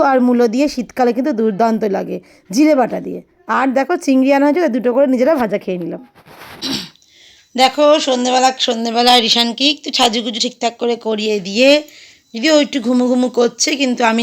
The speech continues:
নিচে নামার আগে আগে ওকে একটু ঠিকঠাক করে দিয়ে যাই। আর এখন ওকে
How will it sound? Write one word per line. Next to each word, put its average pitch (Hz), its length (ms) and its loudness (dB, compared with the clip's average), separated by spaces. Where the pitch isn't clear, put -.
নিচে 220 220 -4
নামার 220 240 0
আগে 226 160 2
আগে 202 160 -4
ওকে 214 160 -4
একটু 262 140 -10
ঠিকঠাক 214 340 -8
করে 208 200 -6
দিয়ে 226 160 -4
যাই। 247 120 -2
আর 214 80 0
এখন 254 160 -2
ওকে 240 200 0